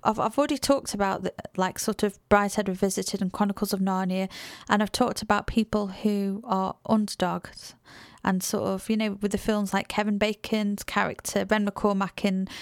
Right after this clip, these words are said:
Footloose, he's, he again is a small town boy, and he works really, really hard and comes to the top and changes things. I like that, people who want to change things for the better and inspire people, and they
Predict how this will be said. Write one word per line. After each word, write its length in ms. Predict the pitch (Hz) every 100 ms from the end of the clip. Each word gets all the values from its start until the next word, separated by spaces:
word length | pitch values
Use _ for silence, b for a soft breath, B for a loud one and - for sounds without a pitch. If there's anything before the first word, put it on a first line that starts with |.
| B B B _ _ _ _ _ -
Footloose, 640 | - 196 - 196 214 196 196
he's, 180 | 185 -
he 300 | 180 240 220
again 460 | 196 180 226 254 247
is 160 | 208
a 40 | 190
small 340 | - 208 208
town 340 | - 196 196
boy, 400 | 190 196 196 196 -
and 200 | 185 180
he 80 |
works 400 | 185 233 247 -
really, 180 | 196 185
really 220 | 180 175
hard 320 | 165 180 185 185
and 140 | 208
comes 280 | - 254 -
to 100 | 190
the 100 | 180
top 280 | - 185 202
and 100 | 185
changes 520 | 196 190 180 175 -
things. 400 | 180 175 180 - B B B B
I 40 |
like 380 | 180 202 220 -
that, 200 | 220 -
people 380 | - 214 - 196
who 180 | 185 202
want 220 | 202 190
to 100 | -
change 420 | - 208 202 196
things 300 | - 185 180
for 120 | -
the 100 | 170
better 360 | 175 175 - -
and 120 | 180
inspire 420 | 180 - - 180 175
people, 360 | - - 175
and 200 | 185 180
they 280 | 208 196